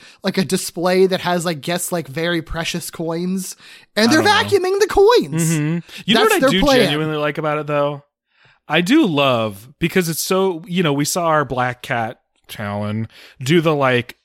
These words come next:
Speaker 2: the glass cutting thing. I love that these guys do the, like, here's an, uh,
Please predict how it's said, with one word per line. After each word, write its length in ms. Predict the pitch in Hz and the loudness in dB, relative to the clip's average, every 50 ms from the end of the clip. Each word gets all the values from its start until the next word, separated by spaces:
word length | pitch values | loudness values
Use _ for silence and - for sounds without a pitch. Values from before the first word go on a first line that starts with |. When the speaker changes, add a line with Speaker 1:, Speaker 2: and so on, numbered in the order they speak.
| _ _ _ _ - | _ _ _ _ -20
Speaker 2:
the 280 | 180 147 135 139 135 | -14 -6 -2 -2 -2
glass 400 | 127 127 120 117 117 127 135 - | 0 -2 -2 -2 0 -2 -2 -4
cutting 340 | - - 165 160 160 160 170 | -4 -4 -2 -2 0 -2 -2
thing. 440 | - - 175 170 170 175 185 185 180 - - - - _ - | -2 -2 -2 0 0 0 -2 -4 -6 -8 -12 -20 -20 _ -2
I 60 | 147 | 2
love 200 | 160 202 262 330 | 4 4 4 4
that 160 | 381 285 160 | 2 0 2
these 220 | 160 180 190 214 - | 2 0 0 0 0
guys 380 | - 175 156 147 143 139 127 | 0 0 2 2 2 0 -2
do 160 | - 156 151 | -2 -2 0
the, 120 | 143 151 143 | 0 0 -2
like, 360 | 131 131 127 131 127 - - _ _ _ _ | 0 0 0 0 -2 -4 -10 _ _ _ _
here's 300 | - - 170 170 170 156 | -6 -2 -2 0 0 -2
an, 120 | 165 151 | -2 -4
uh, 100 | 147 143 | -4 -4